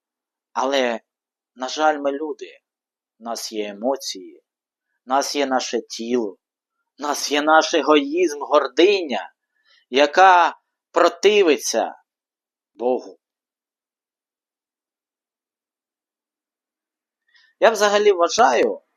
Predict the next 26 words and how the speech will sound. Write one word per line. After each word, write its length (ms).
отак 320
пише 240
Слово 480
Боже, 280
якщо 260
там 320
дійсно 320
повивчати 580
Слово 360
Боже, 320
що 260
не 160
можеш 520
жити 280
правильною 760
християнським 880
життям, 540
якщо 460
ти 180
не 140
маєш 520
тісних 580
відносин 580
з 140
Духом 440
Святим. 600